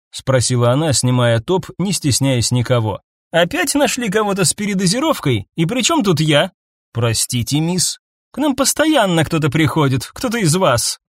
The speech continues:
«Из нас, мисс?» «Конечно, узнают, с кем мы снимались сто лет назад, а потом приходят». Она надела свитер. «И допрашивают». «А я знаю, где кто был.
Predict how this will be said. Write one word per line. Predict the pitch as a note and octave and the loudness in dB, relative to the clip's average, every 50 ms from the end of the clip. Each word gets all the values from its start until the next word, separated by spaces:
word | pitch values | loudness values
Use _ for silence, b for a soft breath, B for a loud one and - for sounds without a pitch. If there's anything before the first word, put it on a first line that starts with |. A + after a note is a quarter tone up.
| _ - | _ -4
«Из | C3+ C3+ B2 A2+ G2 A2+ | -2 -2 0 0 0 0
нас, | B2+ A#2+ A#2+ C#3 A3+ G#3+ - - - - _ _ _ | 0 2 2 2 0 0 -2 -4 -6 -10 _ _ _
мисс?» | - F#3 A3+ C4+ C4 - - - - _ _ _ _ _ _ - | -6 -4 -4 -2 -2 -4 -6 -8 -10 _ _ _ _ _ _ -4
«Конечно, | D4+ F4 F#4 F4+ F4 D#4 A3+ E3 - - F#3 F#3 E3+ D#3+ C3+ - _ - | -2 0 0 2 2 2 2 2 2 0 2 2 2 2 2 0 _ -4
узнают, | B3+ B3 G#3+ C4+ E4+ F#4 F4 B3+ G3 - | -2 -2 0 2 2 2 2 2 2 2
с | - - | 0 0
кем | B3 A3 G3 | 0 0 0
мы | F3+ F#3+ F3+ | 2 2 2
снимались | - - A3 G#3+ G#3 F#3+ E3+ D#3+ D#3+ - | 0 0 0 0 2 2 4 4 2 2
сто | - - F#3+ F#3 | 2 2 2 2
лет | E3+ D3+ B2+ | 2 0 2
назад, | F#3+ F#3 D#3 C#3+ F3 D3+ - | 2 2 2 2 2 0 0
а | F3 | -2
потом | E3+ A3+ C#4+ D4+ A3 | -2 0 0 0 0
приходят». | - - D4 D#4 C#4 - - - A3+ F3 C#3+ B2 C3 B2+ - - _ _ _ | 0 0 0 0 0 0 0 0 2 2 2 2 0 -2 -4 -8 _ _ _
Она | - C3 C3 C3 B2+ | -2 0 2 2 2
надела | B2 B2+ C3 B2+ B2 B2+ B2 A#2+ | 2 2 2 2 2 2 2 2
свитер. | A2+ - B2 B2+ B2 A#2 - C3 A#2+ - _ _ _ _ - | 2 0 0 0 0 0 0 -2 -2 -4 _ _ _ _ -4
«И | A#3+ | -2
допрашивают». | B3+ G3+ A#3+ A#3 G3+ - G#3 A4+ A3+ F3+ D3 C3+ B2 - - C#3+ C3+ C3 C3 B2+ B2 - - _ _ _ - | 0 2 4 2 2 2 2 2 4 4 4 4 2 0 0 0 0 0 0 0 -2 -4 -8 _ _ _ 0
«А | F3+ F#3+ | 0 2
я | G#3+ A3 F#3 | 2 2 2
знаю, | E3 A3 D4+ F4+ F#4+ C#4 G3 E3 | 2 2 0 0 0 0 0 2
где | D3+ F3+ D4 D#4+ - | 2 2 2 0 0
кто | - - A#3 A3 | 0 0 -2 0
был. | G3 G#3 F#3+ D3+ A#2 A2 | 2 2 2 0 0 -2